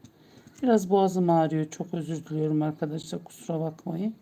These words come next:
Ee, tatilden geldik. Hava değişimi olduğu için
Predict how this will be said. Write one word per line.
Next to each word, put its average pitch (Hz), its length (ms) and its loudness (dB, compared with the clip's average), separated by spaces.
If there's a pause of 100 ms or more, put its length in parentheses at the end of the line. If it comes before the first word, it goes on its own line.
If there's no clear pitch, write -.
(1400)
Ee, 147 380 -4 (100)
tatilden 151 640 -4
geldik. 151 440 -4
Hava 160 260 -2
değişimi 151 400 -4
olduğu 151 280 -2
için 143 360 -8